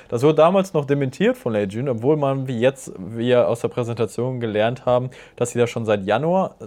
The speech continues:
offiziell quasi das Go haben, dass das, äh, losging und die haben's schon geschafft, in den ersten drei Monaten halt einen Prototyp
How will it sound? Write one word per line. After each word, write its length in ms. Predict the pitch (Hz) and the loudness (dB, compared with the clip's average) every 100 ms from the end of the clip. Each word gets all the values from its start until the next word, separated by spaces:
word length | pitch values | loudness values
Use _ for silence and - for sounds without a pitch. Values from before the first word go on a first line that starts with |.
| 95 | -6
offiziell 420 | 117 127 127 120 | -4 -4 0 0
quasi 320 | - 117 107 | 2 0 0
das 200 | 107 98 | -4 0
Go 200 | 117 143 | 2 2
haben, 260 | 139 135 131 | 4 0 0
dass 140 | 113 | -6
das, 260 | 117 113 - - | -2 -2 -4 -4
äh, 300 | 104 104 98 - - | 0 2 0 -6 -16
losging 480 | 107 120 147 - 147 | -4 0 0 -2 -4
und 120 | 120 | -4
die 100 | 110 | 0
haben's 160 | 117 - | 0 -2
schon 140 | 131 | -8
geschafft, 380 | 117 - 123 - - - - | -8 -2 -2 -2 -20 -20 -10
in 60 | 113 | -6
den 120 | 117 | 0
ersten 280 | 107 - 120 | -2 -2 -4
drei 140 | 113 | -2
Monaten 420 | 107 120 101 104 | -2 -4 -6 -4
halt 160 | 107 87 | -4 -4
einen 120 | 98 | -8
Prototyp 640 | - 113 127 139 - 156 | -6 -4 -2 -6 -4 -8